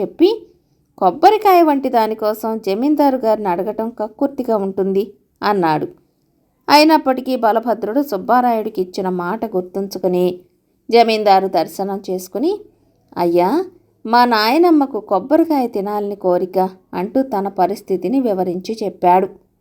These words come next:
"ఈ మాత్రం దానికి నన్ను అడగాలా?" అని జమీందారు బలభద్రుడికి పదివేల వరహాలతో పాటు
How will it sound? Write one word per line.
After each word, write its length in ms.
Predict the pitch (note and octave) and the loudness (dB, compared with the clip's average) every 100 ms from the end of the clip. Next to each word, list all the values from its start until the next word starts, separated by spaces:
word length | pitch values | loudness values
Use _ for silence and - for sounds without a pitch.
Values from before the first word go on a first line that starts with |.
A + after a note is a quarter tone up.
| _ _ _ _ _ - | _ _ _ _ _ -12
"ఈ 200 | A3 B3+ | 0 2
మాత్రం 480 | C#4 C#4+ D#4 F#4 E4+ | 4 4 4 2 4
దానికి 360 | D4+ C#4+ D4 | 2 2 -2
నన్ను 300 | C4 A3+ G#3+ | -2 -2 -2
అడగాలా?" 540 | G#3 C4 C#4+ C4+ F4+ A4+ _ _ G#3 | -2 0 0 2 0 -2 _ _ -6
అని 160 | G#3 | -4
జమీందారు 680 | G#3+ G3 G3+ A3+ G#3+ F#3+ B3 | -2 -2 -2 -4 0 0 0
బలభద్రుడికి 840 | G#3+ F3+ F#3+ A#3 - G3 F3+ - | 0 0 0 -4 -2 -4 -4 -8
పదివేల 560 | - F3+ F3+ F3 F#3+ A3+ | -2 -2 0 0 0 2
వరహాలతో 640 | G3+ F#3+ G3+ G3 G3 F#3+ | 0 -2 -2 -4 -2 -4
పాటు 440 | F#3 F3+ - G#4 | -2 -4 0 -2